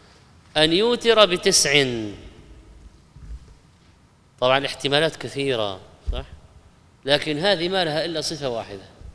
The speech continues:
التسع ما لها إلا صفة واحدة، وهي أن يجلس في الثامنة ويتشهد، ثم يقوم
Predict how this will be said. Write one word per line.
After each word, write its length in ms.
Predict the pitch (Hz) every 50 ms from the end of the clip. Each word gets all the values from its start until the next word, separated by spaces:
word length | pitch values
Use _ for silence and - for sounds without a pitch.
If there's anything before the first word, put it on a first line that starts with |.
| - _ - - _ _ _ _ _ _ _ _ _ _ _ _ _ -
التسع 460 | 123 - - - 202 185 - 160 139
ما 200 | 160 180 185 175
لها 220 | 156 143 147 147 165
إلا 160 | 165 151 143
صفة 280 | - - 156 147 139
واحدة، 300 | 123 120 110 - - - - - - - - - - _ _ _ _ _ _ _ _ _ _ _ _ _ _ _ _ _ _ _ _ _ _ _ _ _ _ _ _
وهي 540 | 156 196 220 202 190 196 185 196 214 240 254 240 233 - - - - - - - - - - - - - - - - - -
أن 160 | 156 170 175 190
يجلس 500 | 214 247 262 233 220 220 220 196 - 196
في 160 | 175 156 170
الثامنة 720 | 147 - - - - 175 165 156 147 147 143 135 131 127
ويتشهد، 840 | 127 131 135 139 - - 139 - 202 196 170 160 165 185 208 208 185 - - - - - - - - - - - - - - - - - -
ثم 320 | - - 196 208 208 208
يقوم 560 | 208 208 202 196 - - 226 196 156 120 107